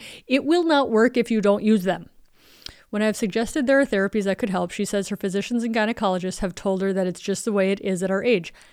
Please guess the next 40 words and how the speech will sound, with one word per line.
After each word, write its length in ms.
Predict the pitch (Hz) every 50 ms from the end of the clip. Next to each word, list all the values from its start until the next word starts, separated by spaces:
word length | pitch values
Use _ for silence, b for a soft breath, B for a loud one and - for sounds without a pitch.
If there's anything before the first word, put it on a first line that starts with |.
| b b b
Not 300 | - 202 208 220 220 214
true. 380 | - - - 262 247 202 175 175 -
This 140 | 202 196 202
is 100 | 208 185
not 300 | 180 214 214 220 214 220
how 180 | 202 214 208
it 80 | 208 202
is. 120 | 214 208 -
You 100 | 240 247
guys, 160 | 320 302 -
I 120 | - -
have 140 | 311 339 285
people 280 | - 277 247 247 240 220
in 80 | 196
their 80 | 190 185
mid 280 | 185 190 202 208 214 -
eighties 340 | - 202 196 190 196 202 160
having 240 | 202 185 190 185
the 180 | 175 190 202 226
best 460 | 220 190 175 180 196 196 202 - -
sex 320 | - - 202 196 190 - -
of 140 | 202 185
their 180 | 175 185 180 180
lives. 420 | 180 180 185 175 170 165 165 -
And 160 | - - 208 196
I 80 | 190
tell 300 | 185 - - - 240 262
you 160 | 254 254 269
that 400 | 214 240 233 233 226 226 - - b b b b b b b b b b b b b
so 160 | - - 214
that 200 | 196 196 190 185
you, 240 | - 208 202 202 196
we, 280 | 196 196 196 185 185 226
we 240 | 226 208 190 208 208
re-normalize 1500 | 190 185 190 196 220 240 247 254 262 240 220 202 196 190 190 196 202 208 202 214 214 220 220 226 233 226 214 - -
what 440 | 202 190 180 190 196 196 196 196 _ _ _
aging 380 | 214 214 208 185 180 202 196 190
and 100 | 190 185
sexuality 680 | - 190 180 - - 190 180 175 175 180 185 180 - -
is. 460 | 190 180 160 165 170 - - - -